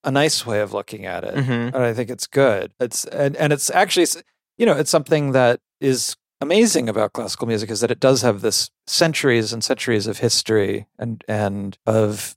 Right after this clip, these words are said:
Speaker 1: sort of inherited wisdom. And there's al-, there's always so much more to learn. You know, I think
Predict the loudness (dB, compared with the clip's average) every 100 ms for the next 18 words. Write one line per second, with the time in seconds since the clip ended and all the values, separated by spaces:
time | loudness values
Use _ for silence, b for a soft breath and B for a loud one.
0 | -2 2 4 2 2 4 4 2 0 -2
1 | -2 -4 -4 -4 -6 -8 -12 -2 0 2
2 | 0 2 0 4 4 4 2 0 0 -2
3 | -4 -6 -8 -10 -6 -2 2 2 2 0
4 | -4 -8 -6 -4 -4 -6 -10 -16 _ _
5 | _ 2 4 4 2 2 -2 -4